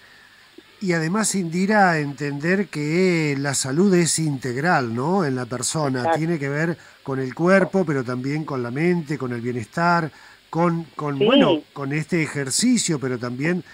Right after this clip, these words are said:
Speaker 1: con la distracción, la contención que realizan ustedes.
Speaker 2: Sí, sí, sobre todo eso. Eh, vos haces mucho trabajo psicológico. El
Speaker 1: Claro.
Speaker 2: profe siempre.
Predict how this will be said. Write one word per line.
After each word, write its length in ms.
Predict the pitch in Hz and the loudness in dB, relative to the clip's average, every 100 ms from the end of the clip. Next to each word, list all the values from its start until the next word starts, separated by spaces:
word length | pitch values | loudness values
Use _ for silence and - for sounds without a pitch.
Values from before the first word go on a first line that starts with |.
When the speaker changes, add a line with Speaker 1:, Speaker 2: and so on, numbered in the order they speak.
| - - | -20 -8
Speaker 1:
con 160 | 135 | -4
la 100 | 127 | -2
distracción, 680 | 131 113 131 120 - 226 185 - | -2 -4 -10 -4 0 0 -2 -4
la 220 | 175 165 | 0 0
contención 800 | - 160 147 151 143 - 277 247 | 0 -4 -2 -4 -4 -2 -2 -2
que 140 | - 123 | -4 -6
realizan 480 | 123 120 127 - 120 | -4 -4 -6 -6 -8
ustedes. 720 | 104 120 110 104 101 - - _ _ _ _ - - - - | -8 -10 -8 -10 -14 -16 -20 _ _ _ _ -18 -18 -14 4
Speaker 2:
Sí, 280 | 202 180 175 | 8 8 6
sí, 160 | 180 170 - | 0 0 4
sobre 220 | 175 180 | 6 8
todo 280 | 233 220 214 | 8 8 10
eso. 440 | 208 196 - 180 | 8 6 4 8
Eh, 320 | 175 170 175 - - - - | 10 8 6 -4 -12 -16 2
vos 140 | 226 | 6
haces 220 | 220 220 | 8 6
mucho 260 | 208 226 208 | 4 4 6
trabajo 320 | 208 208 214 | 8 6 4
psicológico. 640 | 190 190 190 185 170 - - _ - - - | 0 6 6 6 2 -4 -14 _ -14 -14 4
El 100 | 190 | 4
Speaker 1:
Claro. 220 | 170 247 | 8 6
Speaker 2:
profe 160 | 247 226 | 6 6
siempre. 460 | 226 190 165 151 | 6 6 6 2